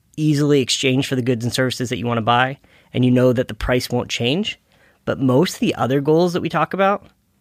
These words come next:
that clients are interested in, that is kind of the entire reason that we invest, what do those goals depend on? They depend on the asset appreciating and or creating current income.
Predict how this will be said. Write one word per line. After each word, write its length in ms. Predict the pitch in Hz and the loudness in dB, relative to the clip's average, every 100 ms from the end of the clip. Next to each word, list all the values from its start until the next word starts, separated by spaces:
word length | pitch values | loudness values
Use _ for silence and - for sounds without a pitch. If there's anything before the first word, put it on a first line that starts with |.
| _ _ _ - | _ _ _ -6
that 180 | - | -4
clients 420 | - 143 147 151 147 | -4 -2 0 0 0
are 60 | |
interested 460 | 139 143 156 - 143 | 0 0 -4 -2 0
in, 280 | 147 151 156 _ _ _ | 2 0 -6 _ _ _
that 200 | - 107 - | -2 -2 -2
is 240 | 135 117 | -4 -4
kind 180 | - 143 | -2 0
of 80 | 123 | 0
the 80 | 123 | -2
entire 460 | 110 - 131 139 | -4 -2 2 2
reason 300 | 127 127 139 | 2 2 0
that 120 | 123 | 0
we 120 | 113 117 | 0 -2
invest, 520 | 113 113 147 - - _ _ _ _ | -2 0 -2 -4 -14 _ _ _ _
what 220 | 117 120 | -2 2
do 80 | 196 | 4
those 180 | 240 226 | 2 2
goals 280 | 151 165 | 0 0
depend 380 | 175 - 120 143 | 0 -4 -2 -2
on? 240 | 110 - - _ _ _ _ - | -4 -8 -16 _ _ _ _ -2
They 100 | 127 | 0
depend 340 | 120 147 170 | 0 0 2
on 100 | 180 | 4
the 100 | 143 | 2
asset 360 | 95 120 - 156 | 0 -2 0 -2
appreciating 800 | - - 127 - 160 180 233 262 _ _ _ _ _ _ - | -2 -2 -2 0 0 2 0 -2 _ _ _ _ _ _ -4
and 300 | 147 175 196 | 0 2 2
or 460 | - 147 135 131 139 _ _ _ _ | 2 2 2 0 -4 _ _ _ _
creating 420 | _ 160 151 139 131 | _ 0 2 2 -2
current 340 | - 135 120 | -4 -4 -4
income. 460 | 117 117 - - | -6 -8 -8 -12